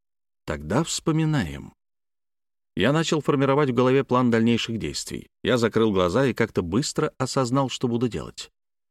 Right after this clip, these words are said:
Я сейчас в туалете. Это дом Ипатьева. Так, кажется, это общий туалет.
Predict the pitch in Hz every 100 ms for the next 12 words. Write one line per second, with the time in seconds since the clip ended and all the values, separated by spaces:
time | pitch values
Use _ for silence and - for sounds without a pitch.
0 | _ _ 95 143 - 147 156 139 - 135
1 | 98 98 - 107 - _ - 107 117 107
2 | 117 107 - 87 - 104 - _ _ _
3 | _ _ - 101 117 - 135 127 131 -
4 | 131 127 - 131 - 131 - 131 - 139
5 | 127 90